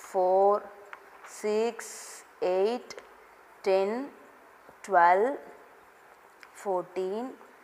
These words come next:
சிக்ஸ்டீன், எயிட்டீன், ட்வென்டி,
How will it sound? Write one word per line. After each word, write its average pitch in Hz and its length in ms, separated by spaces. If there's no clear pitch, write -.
சிக்ஸ்டீன், 196 720
எயிட்டீன், 190 680
ட்வென்டி, 185 580